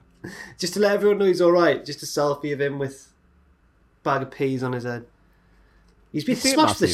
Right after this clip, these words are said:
Speaker 1: a
Speaker 2: Matthew?
Speaker 1: sledgehammer. <laughs>
Speaker 2: He's been smashed in the head with a sledgehammer, blood everywhere.
Speaker 1: Bag of peas will do it.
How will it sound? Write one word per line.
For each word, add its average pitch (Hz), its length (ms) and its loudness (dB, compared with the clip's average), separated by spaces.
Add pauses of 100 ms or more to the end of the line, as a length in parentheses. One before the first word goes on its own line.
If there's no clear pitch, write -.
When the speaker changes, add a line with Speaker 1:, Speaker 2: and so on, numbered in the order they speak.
Speaker 1:
a - 40 6
Speaker 2:
Matthew? 277 180 4
Speaker 1:
sledgehammer. 254 220 6
<laughs> 233 340 2
Speaker 2:
He's 175 100 -2
been 233 100 -2
smashed 220 340 0
in - 20 -20
the 156 80 4
head 226 80 4
with 220 100 4
a 165 60 4
sledgehammer, 123 540 0
blood 160 260 4
everywhere. 107 540 2 (120)
Speaker 1:
Bag 160 160 4
of 135 80 -2
peas 131 240 0
will 123 80 -2
do 127 140 -2
it. 123 240 -2